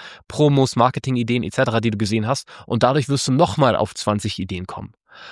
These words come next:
Und das ist, was, ähm, der kreative Slump oder was den kreativen Slump löst. Ein System,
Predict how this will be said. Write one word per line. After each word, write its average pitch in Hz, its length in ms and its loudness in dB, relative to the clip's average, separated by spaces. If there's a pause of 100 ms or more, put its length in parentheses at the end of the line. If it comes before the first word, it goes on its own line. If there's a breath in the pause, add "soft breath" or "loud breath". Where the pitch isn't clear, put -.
(200 loud breath)
Und 120 220 2
das 147 180 2
ist, - 440 0
was, - 600 0
ähm, 104 380 -2
der 104 100 -4
kreative 107 460 -2
Slump 110 480 0
oder 117 120 2
was 110 140 0
den 113 100 -2
kreativen 110 400 -2
Slump 104 300 -4
löst. 151 280 0 (360 loud breath)
Ein 113 140 2
System, 160 600 0